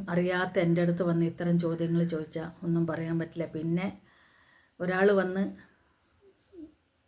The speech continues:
തലീക്കെട്ടിനെ പറ്റി പറയുന്നുണ്ടായിരുന്നു, ഇങ്ങനെ ഞാൻ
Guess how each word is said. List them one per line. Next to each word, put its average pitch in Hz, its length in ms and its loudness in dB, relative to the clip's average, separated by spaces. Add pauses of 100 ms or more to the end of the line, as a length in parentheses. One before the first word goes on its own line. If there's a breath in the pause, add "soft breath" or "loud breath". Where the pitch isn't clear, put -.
(200)
തലീക്കെട്ടിനെ 208 680 2
പറ്റി 185 320 -4
പറയുന്നുണ്ടായിരുന്നു, 160 720 -2 (280)
ഇങ്ങനെ 175 300 0 (680 soft breath)
ഞാൻ 202 120 -2